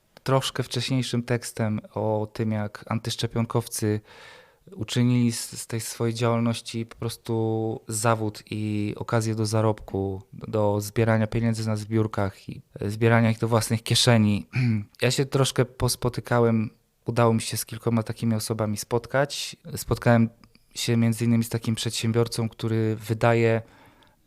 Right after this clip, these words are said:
miesięcznik, też nazwy nie będę wspominał, miesięcznik, w którym pan Jerzy Zięba się reklamuje. Wtedy widząc tego człowieka, rozmawiając z nim, słuchając argumentów, któ-, do których, których używał wtedy,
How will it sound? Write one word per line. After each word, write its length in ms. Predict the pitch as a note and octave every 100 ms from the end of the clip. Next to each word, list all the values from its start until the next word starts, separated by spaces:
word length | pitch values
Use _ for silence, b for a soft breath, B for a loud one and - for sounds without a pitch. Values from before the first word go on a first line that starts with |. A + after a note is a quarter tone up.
| _
miesięcznik, 560 | A#2+ - C3+ A#2 A#2 A2+
też 160 | A2+
nazwy 280 | A#2+ A2+ A2+
nie 100 | A2+
będę 260 | A2+ A2 A2
wspominał, 420 | - A#2 A#2 A#2+
miesięcznik, 520 | A#2+ C3+ C#3 - B2
w 20 |
którym 360 | - A#2+ A#2+ A#2
pan 200 | A2+ A2+
Jerzy 180 | A2 A2
Zięba 320 | A#2 A2+ A2
się 400 | - G#2+ G#2+ G#2+ D#3 -
reklamuje. 760 | G#2 G#2+ A#2+ A#2 G#2+ F#2+ A#2 B2
Wtedy 460 | C3+ C#3+ D3+ C#3+ C3 B B -
widząc 720 | C#3 A2 C#3+ B2+ A#2+ A#2 -
tego 240 | - A2+ A2+
człowieka, 420 | - G2+ A#2+ A2+
rozmawiając 560 | G#2+ G#2+ G2+ A2 A#2+
z 80 | A2+
nim, 280 | A2+ A2 G#2+ - -
słuchając 420 | - A#2 A#2 A#2
argumentów, 580 | A2 G#2+ A2+ A#2 A2+ -
któ-, 260 | - G#2+
do 120 | A#2
których, 340 | A2+ - G#2+ G2+
których 360 | - G#2+ G#2
używał 360 | A2 A2 G#2+ G#2+
wtedy, 380 | - G#2 G#2